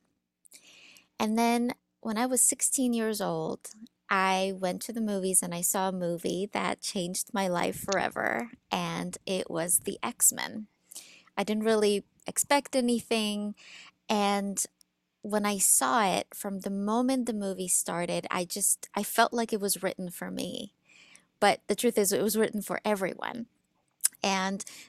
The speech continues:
the movie is about this group of mutants, right? This group of individuals who all have some kind of a genetic mutation,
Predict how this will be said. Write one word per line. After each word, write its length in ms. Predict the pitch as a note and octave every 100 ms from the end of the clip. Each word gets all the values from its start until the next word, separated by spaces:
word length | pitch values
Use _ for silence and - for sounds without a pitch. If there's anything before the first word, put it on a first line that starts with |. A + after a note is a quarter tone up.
| _
the 80 | -
movie 560 | G#3 A#3 C4+ A#3+ A3+ -
is 160 | G#3+
about 460 | A3+ - G#3 G3 G3+
this 260 | G3 - -
group 380 | - A3 A#3
of 120 | A3+ G3+
mutants, 760 | G3 G3 - F3 G#3+ - -
right? 240 | G3 F#3+ G3+
This 180 | F3+
group 220 | - G#3 G#3
of 100 | G#3
individuals 600 | F#3+ F#3 F#3 G3 F3+ -
who 120 | -
all 220 | F#3+ G3+
have 180 | G#3+ F#3+
some 160 | -
kind 180 | F#3+ F#3+
of 80 | F3+
a 60 | F#3
genetic 420 | F#3 F3+ F3+ -
mutation, 600 | F3 - A#3 A3+ G#3+